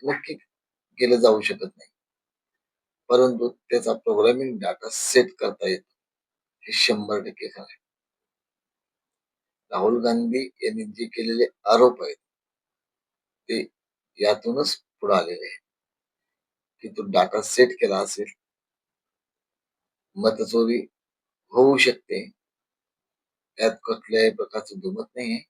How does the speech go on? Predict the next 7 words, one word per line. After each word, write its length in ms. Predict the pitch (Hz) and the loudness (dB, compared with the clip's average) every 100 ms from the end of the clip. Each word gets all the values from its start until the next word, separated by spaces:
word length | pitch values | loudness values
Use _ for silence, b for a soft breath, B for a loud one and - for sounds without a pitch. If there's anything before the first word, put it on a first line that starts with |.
| _ _ _ _ _ _ _ _ _ _ _ _ _ - | _ _ _ _ _ _ _ _ _ _ _ _ _ -4
आणि 360 | 120 123 135 - _ _ _ _ _ _ _ _ - | 0 0 -2 -6 _ _ _ _ _ _ _ _ -6
लोकशाही 520 | 104 113 - - 143 | 0 0 4 6 6
जर 180 | 139 147 | 8 6
सुदृढ 680 | 143 - 110 101 117 143 - _ | 4 -4 -8 0 2 2 0 _
राहायची 320 | 117 117 113 | 2 2 4
असेल, 320 | 117 113 95 - _ _ _ _ _ _ _ _ _ _ _ _ _ _ _ | 2 2 -8 -14 _ _ _ _ _ _ _ _ _ _ _ _ _ _ _
तर 260 | 110 107 | -2 0